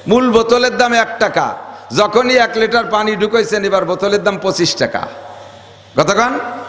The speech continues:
এটা কি বোতলের কারামতি না মালের কারামতি? মালের কারামতি, ঠিক না? দ্বিতীয় বোতলের ভিতরে এক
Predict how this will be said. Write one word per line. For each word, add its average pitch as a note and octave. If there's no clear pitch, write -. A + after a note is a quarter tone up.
এটা G#3
কি A3+
বোতলের A3
কারামতি A3+
না A#3
মালের A3
কারামতি? F#3
মালের G#3+
কারামতি, E3
ঠিক G3+
না? A#3
দ্বিতীয় B3
বোতলের B3
ভিতরে A3+
এক A3